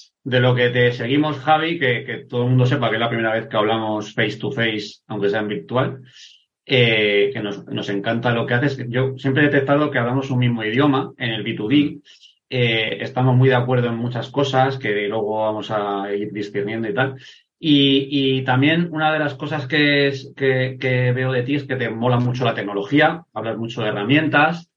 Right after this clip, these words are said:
de, y cómo surgió esta conversación, ¿no? De automatizar versus no automatizar. Pero bueno, creo que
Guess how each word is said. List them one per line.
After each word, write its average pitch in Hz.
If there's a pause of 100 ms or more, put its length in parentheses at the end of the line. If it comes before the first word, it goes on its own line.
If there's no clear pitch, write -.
(360)
de, 110
y 120
cómo 120
surgió 117
esta 110
conversación, 107
¿no? 135
De 127
automatizar 104
versus 123
no 113
automatizar. 143 (280)
Pero 123
bueno, 143
creo 147
que 156